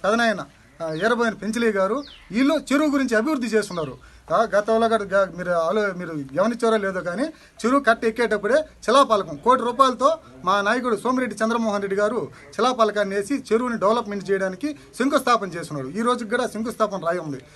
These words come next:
చెరువుని డెవలప్మెంట్ చేయడం అంటే ఒక టీడీపీతోనే సాధ్యం అది. అంతేగాని ఈ వైసీపీ గవర్నమెంట్లో మట్టి ఎత్తడమో, ఇలాంటి ఎవరన్నా ఎస్సీ, ఎస్టీ భూములు ఎంత భూములు ఉన్నాయో అవి లాక్కుందాం,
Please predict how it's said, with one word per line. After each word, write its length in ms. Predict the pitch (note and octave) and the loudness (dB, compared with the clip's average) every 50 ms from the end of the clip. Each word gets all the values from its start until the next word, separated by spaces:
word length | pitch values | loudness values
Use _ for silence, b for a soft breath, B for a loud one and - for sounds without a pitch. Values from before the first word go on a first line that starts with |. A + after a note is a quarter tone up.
| B B B B - - G3+ | B B B B -4 -2 0
చెరువుని 280 | A#3 C#4+ D#4 D#4+ D#4 | 2 2 2 2 0
డెవలప్మెంట్ 580 | C#4 G3 A3 A#3 C#4+ C#4+ A#3+ B3+ C4 A#3 F#3+ G#3+ | 2 4 6 6 6 6 6 2 -2 -4 -4 -4
చేయడం 160 | A#3 A3+ A3+ | -4 -2 -2
అంటే 280 | A3+ A3+ A3 D4 D#4+ E4 - - - | -2 -2 0 -2 -2 -2 -4 -6 -4
ఒక 100 | F3+ G3 | -2 -2
టీడీపీతోనే 680 | F3+ - G#3 B3 C#4 C#4 - C4+ B3+ C4 B3+ C4+ C#4+ | -2 0 0 0 2 2 0 0 0 0 0 0 0
సాధ్యం 360 | C#4 - G3+ G3 F3 G3 F3+ | 0 0 0 0 -2 -4 -6
అది. 200 | D3+ C3+ B2 B2 B B B B B | -6 -8 -10 -14 B B B B B
అంతేగాని 600 | D#3+ F3 G3+ G#3+ B3 A#3+ A3+ A#3+ B3 B3+ B3 F#3 - - - - | -6 -4 -2 0 0 0 0 0 0 -2 -2 -4 -6 -10 -14 -8
ఈ 80 | D#3+ F#3 | -6 -4
వైసీపీ 480 | F#3 F3 G3+ A#3 A3+ C4+ C4 - B3+ B3 | 0 2 0 2 0 -2 -4 -2 -4 -2
గవర్నమెంట్లో 540 | G3 A3+ A3+ A#3 A3 A3+ A3+ A3 A3 A3+ | 0 0 0 0 0 -2 -2 -2 -2 -4
మట్టి 300 | G#3+ F3 F#3 G#3+ G#3 B3 | -2 0 -2 -2 0 -2
ఎత్తడమో, 460 | A#3+ A3+ A3+ G#3 A3 A3 G#3+ A3 A3+ A3+ B B B - | -2 -2 0 -2 0 0 2 0 -2 -4 B B B 0
ఇలాంటి 260 | E3+ G3+ G#3+ G#3+ G#3 | 2 2 4 4 4
ఎవరన్నా 600 | G3+ G3+ G#3 G#3 G#3+ G#3+ G#3 G3+ G3+ G3 F#3 F3+ F#3 | 2 4 4 2 2 4 4 4 4 4 4 2 0
ఎస్సీ, 180 | G3 G3 - B3 | -2 -2 -2 0
ఎస్టీ 280 | A3+ A3 G3+ - A3 | 0 0 0 -2 -4
భూములు 300 | G3 F3 G#3 G#3+ G#3+ G#3 | -4 -4 -4 -2 0 0
ఎంత 180 | G#3 G#3 G3+ G#3 | -2 -2 -4 -6
భూములు 280 | F#3+ G3+ G#3+ G#3 G#3 | -6 -4 -4 -2 -2
ఉన్నాయో 260 | G#3 G#3 G3+ G3+ G#3+ G#3 B B B - | 0 0 0 0 -2 -2 B B B -4
అవి 100 | F3+ F#3 | -2 2
లాక్కుందాం, 640 | F3+ G#3 A3+ A3 - G#3+ G#3 G#3 G#3 G#3 G#3+ G#3+ | 4 4 4 4 0 -2 0 2 2 0 0 -4